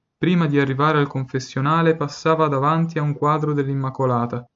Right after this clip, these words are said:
e immancabilmente si fermava per alcuni momenti in preghiera dinanzi al quadro.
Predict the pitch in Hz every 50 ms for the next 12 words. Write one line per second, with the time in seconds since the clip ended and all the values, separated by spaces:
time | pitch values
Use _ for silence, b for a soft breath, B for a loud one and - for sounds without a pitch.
0 | _ _ _ _ _ _ _ _ - 139 127 127 143 160 165 170 156 151 143 139
1 | 131 123 127 127 127 131 143 165 180 185 185 185 196 208 - - - 165 151 -
2 | 151 143 139 143 147 151 147 135 120 120 120 127 123 123 123 127 123 - 160 160
3 | 156 147 139 131 131 147 165 180 180 170 - 156 151 147 147 139 139 135 131 123
4 | 123 123 123 123 123 123 - _ _ _ _ - 139 135 139 151 160 165 165 165
5 | 160 151 147 147 - 131 113 107 107 101 110 120 -